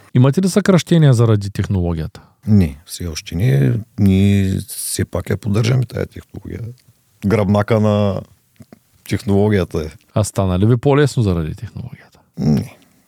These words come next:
Speaker 2: Нас, нас, а, специално професията, звеното, в което сме ни, нито робот, нито с изкуствен интелект.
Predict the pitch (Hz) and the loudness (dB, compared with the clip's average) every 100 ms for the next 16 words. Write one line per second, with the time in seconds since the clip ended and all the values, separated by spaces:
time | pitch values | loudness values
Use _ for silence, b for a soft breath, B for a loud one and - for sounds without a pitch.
0 | - 117 120 117 - - 120 120 113 - | -6 0 0 0 -2 -2 2 2 0 -2
1 | - 110 104 101 98 98 - - 95 110 | -2 0 0 -2 -4 -4 -6 -6 -2 0
2 | 104 98 95 92 90 90 85 - - - | 2 2 2 0 -2 -4 -6 -8 -8 -2
3 | 98 - 90 - 85 78 90 107 107 92 | -2 0 -6 -4 -4 0 2 2 2 2
4 | - - 87 - 80 82 82 107 110 107 | 0 -2 -2 -2 -4 -2 -2 0 0 -2
5 | 123 _ B B B B B B B 113 | -4 _ B B B B B B B 0
6 | 104 98 87 110 104 101 - - 101 - | 2 0 0 -2 -2 -4 -6 -6 -6 -6
7 | - 101 95 - 90 98 104 | -2 2 2 2 0 0 -2